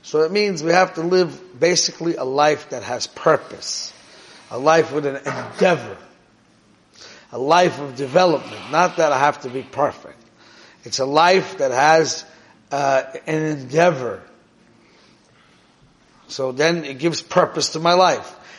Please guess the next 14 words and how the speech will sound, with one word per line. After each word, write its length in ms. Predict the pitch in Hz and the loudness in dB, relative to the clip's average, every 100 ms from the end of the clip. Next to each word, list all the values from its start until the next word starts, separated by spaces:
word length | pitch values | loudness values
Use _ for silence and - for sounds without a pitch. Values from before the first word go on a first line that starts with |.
| - | -12
And 140 | 151 156 | -12 -8
even 520 | 214 233 240 196 196 175 | 0 2 2 2 0 2
my 200 | 170 156 127 | 4 4 0
defects 760 | 165 175 139 165 185 - - | -6 -6 2 2 2 0 -4
and 140 | 139 139 | -4 -4
even 300 | 180 180 175 | -2 0 2
my 160 | 160 | 4
averos 560 | 151 135 139 143 156 - | 4 4 2 2 0 -2
could 100 | 139 | -8
serve 600 | - - 156 160 170 135 120 - - - - - - | -6 0 4 4 4 0 -10 -20 -20 -20 -20 -20 -6
a 80 | 139 | -4
way 540 | 135 160 170 180 175 | 2 4 4 4 2
of 180 | - 139 127 - - _ _ - - | 0 -4 -6 -20 -20 _ _ -10 -4
awareness 1000 | 135 160 240 233 170 - - - - | 0 2 4 4 2 -4 -6 -6 -8